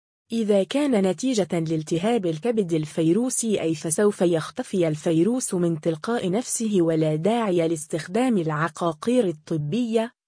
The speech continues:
فعلاجه الرئيسي يشمل التزام الراحة التامة، وتجنب الأغذية المقلية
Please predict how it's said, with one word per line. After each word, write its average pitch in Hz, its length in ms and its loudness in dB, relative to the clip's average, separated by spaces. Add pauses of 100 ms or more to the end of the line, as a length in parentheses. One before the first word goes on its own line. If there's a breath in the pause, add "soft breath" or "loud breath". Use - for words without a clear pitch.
فعلاجه 180 840 0
الرئيسي 180 600 -2
يشمل 185 640 2
التزام 165 640 0
الراحة 175 580 -2
التامة، 247 640 0 (280)
وتجنب 202 760 2
الأغذية 170 640 2
المقلية 175 680 -2